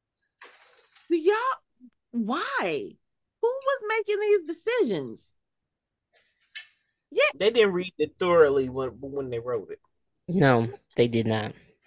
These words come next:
Speaker 1: I, I don't know.
Speaker 2: Or filmed it.
Speaker 1: So
Speaker 3: Mm-mm.
Speaker 1: anyway, of course, they're on this train. They're trying to get away from some of the, um,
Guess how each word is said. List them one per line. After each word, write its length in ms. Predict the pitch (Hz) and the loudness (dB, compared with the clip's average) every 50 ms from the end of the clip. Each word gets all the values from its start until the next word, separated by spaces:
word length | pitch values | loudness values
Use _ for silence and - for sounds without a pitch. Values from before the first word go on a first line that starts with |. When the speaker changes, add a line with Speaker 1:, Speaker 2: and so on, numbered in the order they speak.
| _ _ _ _ _ _ _ _ _ _ _ _ - - - _ _ _ _ - | _ _ _ _ _ _ _ _ _ _ _ _ -20 -20 -20 _ _ _ _ -4
Speaker 1:
I, 300 | 208 214 214 202 185 - - | -2 -2 0 -2 -2 -4 -8
I 140 | 170 180 | -8 -8
don't 160 | 180 170 151 139 | -8 -6 -6 -4
know. 200 | 120 135 131 135 | -4 -4 -2 2
Speaker 2:
Or 160 | 139 175 175 | 4 4 4
filmed 420 | 156 - 160 147 143 139 135 131 131 | 4 4 4 4 4 2 0 -2 -2
it. 160 | 123 113 - _ _ _ _ _ _ _ _ _ _ _ _ _ _ _ _ _ _ _ _ _ _ _ _ _ _ - | -2 -2 -4 _ _ _ _ _ _ _ _ _ _ _ _ _ _ _ _ _ _ _ _ _ _ _ _ _ _ -8
Speaker 1:
So 100 | - 226 | -6 -2
Speaker 3:
Mm-mm. 60 | - | 0
Speaker 1:
anyway, 380 | - 254 254 240 220 208 190 175 | 0 2 2 2 0 0 0 0
of 160 | 180 202 - | -2 -4 -6
course, 320 | - - 247 233 240 247 | -6 -4 -4 -4 -4 -4
they're 220 | - 202 196 208 - | -2 -2 -2 -2 -2
on 120 | 202 226 247 | -2 -4 -4
this 160 | 254 277 - | -6 -8 -10
train. 520 | - 285 247 220 214 208 208 208 208 220 - _ _ _ _ _ _ _ _ _ _ | -8 -6 -4 -4 -2 -2 -2 -4 -4 -6 -10 _ _ _ _ _ _ _ _ _ _
They're 560 | - 175 220 226 226 226 226 226 214 208 202 - _ - - _ _ _ _ _ _ _ | -4 2 4 4 4 4 4 2 0 0 -2 -4 _ -18 -20 _ _ _ _ _ _ _
trying 260 | - - 294 269 302 320 | -6 -2 -2 0 0 0
to 80 | 302 | -2
get 140 | 254 302 269 | -4 -4 -4
away 340 | 247 233 240 240 233 233 254 | -2 -2 -2 -2 -2 -2 -2
from 480 | - - - 226 208 196 202 190 196 | -4 -8 -8 -6 -4 -4 -4 -4 -6
some 320 | 202 202 - 240 233 220 214 | -6 -8 -8 -6 -6 -4 -4
of 160 | 208 202 196 | -6 -6 -4
the, 280 | 185 185 180 180 180 - | -4 -2 -2 -2 -4 -4
um, 520 | - 175 180 170 170 165 165 170 180 - | -6 -8 -6 -6 -6 -6 -6 -8 -10 -12